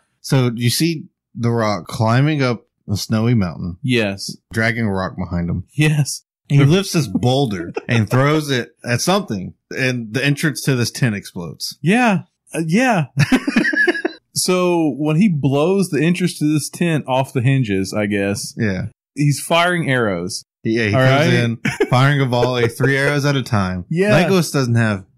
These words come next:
Speaker 1: shit on
Speaker 2: Oh, dude, they,
Speaker 1: Dwayne
Speaker 2: they,
Speaker 1: Johnson.
Speaker 2: they had to one up Legolas.
Speaker 1: Oh.
Speaker 2: They couldn't let Legolas get away with that shit.
Speaker 1: No, man. This is Legolas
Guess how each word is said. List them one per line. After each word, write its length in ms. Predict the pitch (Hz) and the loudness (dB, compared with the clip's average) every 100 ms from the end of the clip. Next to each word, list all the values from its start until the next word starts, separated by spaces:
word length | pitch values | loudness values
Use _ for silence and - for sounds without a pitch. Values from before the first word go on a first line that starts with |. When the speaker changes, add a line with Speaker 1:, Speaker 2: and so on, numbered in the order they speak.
| - | -14
Speaker 1:
shit 540 | - - 120 104 - | -8 -2 0 0 -4
on 220 | 95 92 135 | -6 -2 2
Speaker 2:
Oh, 320 | 151 139 117 | 4 2 0
dude, 320 | 120 131 120 | 0 0 2
they, 220 | 135 165 95 | 2 2 2
Speaker 1:
Dwayne 100 | 139 | 2
Speaker 2:
they, 320 | 170 151 120 | 2 2 2
Speaker 1:
Johnson. 340 | 117 127 127 135 | 2 0 -2 0
Speaker 2:
they 220 | 156 135 | 2 2
had 220 | 131 120 | 2 2
to 100 | 107 | 0
one 200 | 107 107 | 0 0
up 100 | 101 | 0
Legolas. 440 | 98 95 90 85 98 | 0 -2 0 -2 0
Speaker 1:
Oh. 300 | 113 101 85 | 0 0 0
Speaker 2:
They 120 | 123 131 | -2 0
couldn't 220 | 156 120 | -2 -2
let 180 | 110 101 | -4 -2
Legolas 420 | 110 104 101 - | -2 -2 -2 -2
get 80 | 101 | -2
away 220 | 101 104 | 0 0
with 160 | 101 | -2
that 180 | 104 101 | -2 -2
shit. 340 | - 151 180 107 | -2 -2 0 2
Speaker 1:
No, 280 | 101 92 | 2 2
man. 340 | 85 85 85 87 _ _ _ _ | 0 -2 -2 -6 _ _ _ _
This 260 | 107 113 - | -4 -4 -2
is 320 | 104 85 - | -6 -6 -6
Legolas 400 | 107 107 101 95 | -4 -2 -2 -4